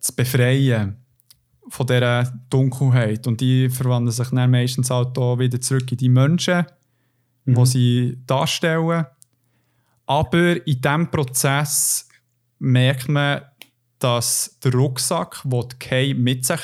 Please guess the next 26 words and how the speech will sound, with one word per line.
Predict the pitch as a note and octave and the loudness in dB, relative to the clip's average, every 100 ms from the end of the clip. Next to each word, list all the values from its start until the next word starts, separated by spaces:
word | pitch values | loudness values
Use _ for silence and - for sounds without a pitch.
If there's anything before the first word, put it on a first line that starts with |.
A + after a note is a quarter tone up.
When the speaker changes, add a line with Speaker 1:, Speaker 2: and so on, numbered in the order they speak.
| - | -4
Speaker 1:
trägt, | D#3 E3 G3+ - - _ _ _ _ | -2 -2 -4 -12 -20 _ _ _ _
wo | - A#2+ | -4 -4
die | B2 C3+ B2+ | -2 -4 -2
Dunkelheit | D#3 F3 - F3 D3 B2+ A2+ | -2 -2 -2 0 2 2 -2
von | - B2+ | -4 -2
diesen | C#3 C3+ | 0 2
Monstern | C3+ A#2+ A#2+ - A2+ | 2 0 -2 -4 -2
wie | C3 C3 D#3 | -2 -2 0
einsaugt, | E3+ - D3+ B2+ - A#2+ | 0 2 0 -2 -6 -4
auch, | G#2+ G2+ _ _ - _ _ _ _ _ _ _ _ _ _ _ _ _ - | -4 -6 _ _ -20 _ _ _ _ _ _ _ _ _ _ _ _ _ -2
der | C3+ | 0
Rucksack | C#3 - C3 C#3+ G#2+ | 2 0 0 -2 0
immer | C#3 C#3+ C3+ | 0 2 2
grösser | B2+ B2+ B2+ B2+ B2+ | 2 2 4 2 2
wird. | A2 G#2+ - | 0 -2 -4
Also | A2+ | -2
sie | A2 B2+ | -2 -4
trägt | B2+ A#2 A#2+ B2+ | -2 -2 0 -2
halt | B2 B2+ | -4 -2
wie | B2 | -2
das | B2+ B2 | 0 0
Laster | B2 B2 B2+ - | 0 0 -2 -2
dann | B2 A#2 | 0 2
mit | B2 B2 | 0 0
sich | - B2 | -2 -4
um. | B2+ B2+ A#2+ G#2 | 0 2 4 2